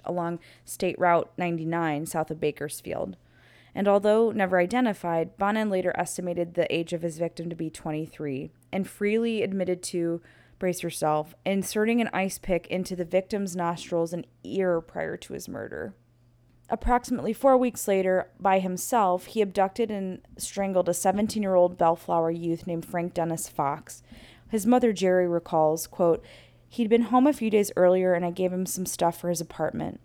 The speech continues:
He had wanted me to cut his hair." His body was found two days later alongside Ortega Highway, five miles east of Interstate I five. The body itself bore signs of extensive blunt force trauma to the face and head,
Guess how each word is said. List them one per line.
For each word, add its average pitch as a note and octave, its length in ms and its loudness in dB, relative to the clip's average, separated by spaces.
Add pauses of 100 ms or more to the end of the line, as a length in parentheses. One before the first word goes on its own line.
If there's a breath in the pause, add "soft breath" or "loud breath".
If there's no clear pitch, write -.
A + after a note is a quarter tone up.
(160)
He - 140 -2
had F3+ 120 0
wanted F3+ 260 2
me E3+ 140 -4
to E3 80 -2
cut D#3+ 240 -4
his D#3 180 -12
hair." D#3 360 -4 (760 loud breath)
His B3 200 -2
body C4 260 6
was B3 220 0
found G3 200 0
two - 200 -4
days F#3+ 260 4
later F3 280 4
alongside F3 500 0
Ortega F3 460 0
Highway, D#3+ 600 0
five G3+ 300 -2
miles F3 340 2
east F3 220 -6
of E3 100 -8
Interstate D#3+ 460 -4
I D3 180 -2
five. - 480 -8 (760 soft breath)
The A3+ 80 -2
body A3 320 6
itself F3+ 440 4
bore F3 220 4
signs E3+ 340 0
of E3 100 -10
extensive F3+ 600 -4
blunt F3 280 -4
force F3+ 240 -4
trauma E3 340 -2
to - 100 -12
the E3+ 100 -4
face E3 340 -4
and F#3 120 -6
head, D3 360 -2